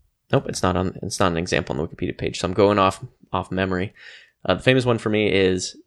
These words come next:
someone went and did a bunch of versions of Mary Had a Little Lamb, but they left out, uh, different letters. So for example, uh,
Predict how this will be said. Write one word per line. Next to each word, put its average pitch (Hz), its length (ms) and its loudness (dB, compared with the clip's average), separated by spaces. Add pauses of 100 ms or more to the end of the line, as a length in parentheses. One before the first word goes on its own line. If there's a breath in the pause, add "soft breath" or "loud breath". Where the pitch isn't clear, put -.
someone 107 340 0
went 101 180 0
and 92 120 -4
did 95 160 0
a 90 60 -2
bunch 92 260 0
of 87 120 -6
versions 92 420 -2
of - 120 -6
Mary 95 280 -4
Had 101 160 -6
a 98 60 -4
Little 95 220 -4
Lamb, 101 380 -4 (760 loud breath)
but 101 100 -4
they 98 140 2
left 98 300 -2
out, - 400 -2 (380)
uh, 95 360 -8 (100)
different 95 320 -4
letters. 107 480 0
So 95 220 0
for 101 140 0
example, 92 600 0 (460 soft breath)
uh, 90 600 -2